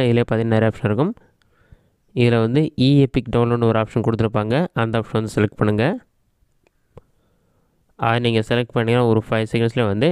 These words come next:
நெக்ஸ்ட் பேஜ் ஓப்பன் ஆகும். இதுல பார்த்தீங்கன்னா இ எபிக் ரெஃபரன்ஸ் நம்பர் ரெண்டு ஆப்ஷன் இருக்கும். நீங்க ஓட்டர் ஐடி கார்டு நம்பர் தெரிஞ்சா இ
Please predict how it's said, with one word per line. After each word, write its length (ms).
நெக்ஸ்ட் 300
பேஜ் 180
ஓப்பன் 220
ஆகும். 200
இதுல 160
பார்த்தீங்கன்னா 320
இ 40
எபிக் 240
ரெஃபரன்ஸ் 380
நம்பர் 240
ரெண்டு 180
ஆப்ஷன் 260
இருக்கும். 240
நீங்க 160
ஓட்டர் 220
ஐடி 120
கார்டு 140
நம்பர் 200
தெரிஞ்சா 220
இ 20